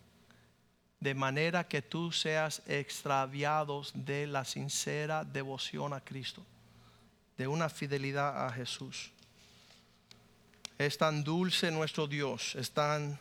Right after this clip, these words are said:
apacible su presencia. Como estas cosas son cosas que han, que han de di-, ser discernidas espiritualmente, las personas quieren entenderlas intelectualmente.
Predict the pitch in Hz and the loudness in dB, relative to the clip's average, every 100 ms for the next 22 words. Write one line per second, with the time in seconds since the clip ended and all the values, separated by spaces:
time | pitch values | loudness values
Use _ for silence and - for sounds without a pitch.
0 | - - - 139 143 143 131 - 185 180 | -12 -20 2 2 4 2 4 4 4 0
1 | 151 143 151 - 143 - 147 135 - - | 0 -2 -4 -2 0 2 2 0 -2 -6
2 | - - - - - - - - - - | -16 -20 -20 -20 -20 -20 -20 -20 -20 -20
3 | - - - - - _ _ _ - - | -20 -20 -20 -20 -20 _ _ _ -20 -20
4 | - - - 156 185 196 175 - 180 185 | -18 -4 2 6 6 6 4 4 6 6
5 | 160 - 175 170 165 170 170 175 160 160 | 4 6 6 4 4 2 4 4 4 4
6 | 156 160 - 151 135 - - 147 170 165 | 4 2 2 0 0 -12 4 6 6 4
7 | 156 156 139 165 165 151 151 - 143 151 | 2 0 2 4 4 2 0 2 2 2
8 | 170 170 143 143 - 143 135 156 160 156 | 4 4 2 -2 0 -2 2 2 4 2
9 | 160 156 170 165 - - - - 135 147 | 0 0 -2 -2 -12 -16 0 2 2 2
10 | 135 156 165 156 - 160 160 143 143 139 | 2 4 4 2 2 2 2 2 0 2
11 | 139 147 160 160 143 - 160 160 - 151 | 4 4 4 4 2 0 2 2 0 0
12 | 143 131 156 170 143 131 120 - | 0 -2 2 2 2 -2 -4 -8